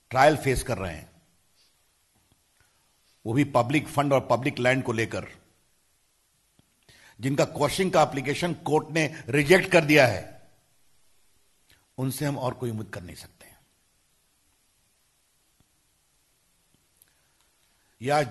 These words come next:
देश की राजनीति की एक नई गिरावट है। It is a new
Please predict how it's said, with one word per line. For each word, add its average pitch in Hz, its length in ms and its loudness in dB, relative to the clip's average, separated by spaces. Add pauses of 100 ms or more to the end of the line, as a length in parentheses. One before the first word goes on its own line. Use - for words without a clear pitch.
(100)
देश 180 320 2
की - 180 -4
राजनीति 123 540 -2
की 165 180 -8 (120)
एक 165 180 -2
नई 143 300 4
गिरावट 104 460 -2
है। - 140 -4 (2250)
It 156 140 -4
is 175 80 -2
a 185 60 4
new 165 340 4